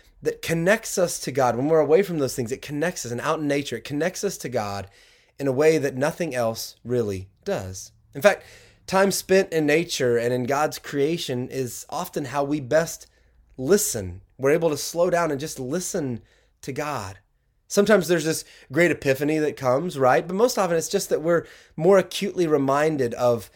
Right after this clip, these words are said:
his presence and his goodness and his love. You know, there are times when God challenges us to remember who it is that we are created to be and to live more fully into the rea-, into that reality. Or God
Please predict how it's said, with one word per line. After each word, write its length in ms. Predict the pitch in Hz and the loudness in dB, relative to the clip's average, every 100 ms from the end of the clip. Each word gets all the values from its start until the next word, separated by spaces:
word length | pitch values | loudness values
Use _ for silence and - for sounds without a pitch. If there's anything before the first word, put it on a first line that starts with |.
| _ | _
his 160 | 123 - | -14 -10
presence 760 | - 196 135 104 - - - _ - | -8 -6 -6 -8 -10 -12 -14 _ -12
and 80 | 135 | -12
his 120 | 110 | -8
goodness 640 | 143 180 131 98 - - _ _ _ _ - | -2 -2 -2 -8 -8 -14 _ _ _ _ -8
and 80 | 123 | -6
his 140 | 117 | -2
love. 580 | 160 170 104 90 - _ _ _ _ _ 185 | 0 0 -2 -6 -12 _ _ _ _ _ 4
You 60 | |
know, 60 | 196 | 6
there 80 | 190 | 6
are 20 | |
times 320 | 196 190 170 | 6 4 4
when 100 | 175 | 2
God 260 | 170 165 - - | 4 4 0 -8
challenges 520 | - 185 208 185 147 139 | 0 4 4 2 2 0
us 140 | 131 | 0
to 100 | 139 | 0
remember 360 | 131 160 151 127 | 2 2 2 2
who 160 | 175 | 2
it 80 | 165 | 4
is 360 | 170 147 117 - | 4 2 -4 -12
that 120 | - 135 | -10 -2
we 160 | 160 | 2
are 60 | 151 | 2
created 520 | - 156 160 160 139 | 0 2 2 2 -4
to 80 | 123 | -6
be 320 | 120 147 117 | -2 -2 0
and 60 | 107 | -2
to 80 | 120 | 2
live 180 | 143 | 2
more 180 | 147 156 | 4 2
fully 640 | 156 - 202 190 165 123 - - _ | 2 -4 0 2 2 -2 -8 -20 _
into 160 | 156 147 | -2 0
the 100 | 131 | 2
rea-, 300 | 127 120 123 - | 2 2 2 -2
into 180 | 135 123 | 0 2
that 180 | 123 | 0
reality. 480 | 117 113 110 110 107 | 0 -2 0 0 -2
Or 60 | 120 | 2
God 240 | 170 165 | 4 4